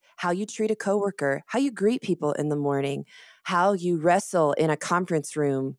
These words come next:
when you disagree with your coworkers. Your way of being will communicate something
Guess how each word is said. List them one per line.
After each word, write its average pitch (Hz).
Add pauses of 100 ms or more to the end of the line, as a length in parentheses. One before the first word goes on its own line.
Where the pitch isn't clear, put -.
when 170
you 165
disagree 156
with 165
your 147
coworkers. 139 (560)
Your 202
way 180
of 139
being 147
will 151
communicate 165
something 139